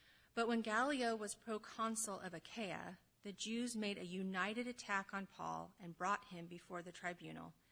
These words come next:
saying, "This man is persuading people to worship God contrary to the law." But when Paul was about to open his mouth,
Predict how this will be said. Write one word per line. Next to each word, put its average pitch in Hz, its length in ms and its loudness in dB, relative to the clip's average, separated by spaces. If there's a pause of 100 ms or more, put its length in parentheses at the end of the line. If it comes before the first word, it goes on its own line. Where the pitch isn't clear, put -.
(220)
saying, 202 380 2
"This 254 240 2
man 233 220 4
is 208 160 -2
persuading 233 560 -2
people 214 380 -6
to 190 160 -8
worship 196 420 -4
God 180 280 0
contrary 190 840 2
to 180 160 -8
the 165 100 -4
law." 165 400 2 (880)
But 220 120 2
when 220 160 4
Paul 247 320 4
was 247 180 2 (280)
about - 460 2
to - 160 -4
open 262 260 0
his 262 200 -2
mouth, 170 320 -2